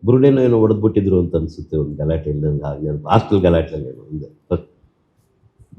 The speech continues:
ಒಂದು ಶೂ ಅಂಗಡಿ, ಅತ್ಯಂತ ಕುಶಲಿ ಕೆಲಸಗಾರ. ಅವರಪ್ಪ ಬಾಟಾ ಶೂ ಹೊಲಿತಿರ್ತಾರೆ, ಕಲ್ಕತ್ತಾದಲ್ಲಿ ಕಳಿಸ್ತಿರ್ತಾರೆ ಅವ್ರು ಹೊಲ್ದು, ಇಲ್ಲಿ, ಇಲ್ಲಿ ಹೊಲಿಯೋದನ್ನ, ತುಮಕೂರಿನ ದೊಡ್ಡ ಟೈಲ್ ಹೊಲಿಯೋದನ್ನ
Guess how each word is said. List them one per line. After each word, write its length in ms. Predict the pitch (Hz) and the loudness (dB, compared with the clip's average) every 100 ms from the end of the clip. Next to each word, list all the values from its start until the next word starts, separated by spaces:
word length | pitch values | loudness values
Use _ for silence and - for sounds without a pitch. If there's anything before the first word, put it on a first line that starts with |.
| - _ _ _ _ _ _ _ | -20 _ _ _ _ _ _ _
ಒಂದು 160 | 90 92 | 0 4
ಶೂ 240 | 120 127 | 8 8
ಅಂಗಡಿ, 560 | - - - - - - - - _ _ _ _ _ _ | 6 0 -6 -14 -18 -20 -20 -20 _ _ _ _ _ _
ಅತ್ಯಂತ 520 | 95 - 147 170 180 | 0 8 10 10 8
ಕುಶಲಿ 420 | - - 104 113 110 | 6 4 2 2 2
ಕೆಲಸಗಾರ. 520 | 98 82 82 78 67 - - _ - - _ _ _ - | 0 0 -2 -4 -6 -12 -20 _ -20 -20 _ _ _ 6
ಅವರಪ್ಪ 320 | 120 123 160 | 8 8 6
ಬಾಟಾ 380 | - 113 127 123 | 4 2 2 2
ಶೂ 240 | 127 107 | 4 4
ಹೊಲಿತಿರ್ತಾರೆ, 580 | 92 90 85 73 78 76 | 4 2 0 -4 -4 0
ಕಲ್ಕತ್ತಾದಲ್ಲಿ 840 | 143 147 170 156 160 131 127 156 | 4 6 6 6 6 8 6 4
ಕಳಿಸ್ತಿರ್ತಾರೆ 640 | - 120 - 123 98 98 85 | 6 4 6 2 2 0 0
ಅವ್ರು 160 | 82 | 0
ಹೊಲ್ದು, 260 | 85 90 92 | 0 0 -2
ಇಲ್ಲಿ, 260 | 87 87 87 | -4 -8 -4
ಇಲ್ಲಿ 160 | 101 95 | -2 0
ಹೊಲಿಯೋದನ್ನ, 380 | 95 117 101 85 | 4 4 4 0
ತುಮಕೂರಿನ 440 | - 104 117 101 | -2 0 2 2
ದೊಡ್ಡ 320 | 87 90 87 | -2 -4 -6
ಟೈಲ್ 240 | 107 101 95 | -2 0 2
ಹೊಲಿಯೋದನ್ನ 440 | 92 92 90 | 2 0 -2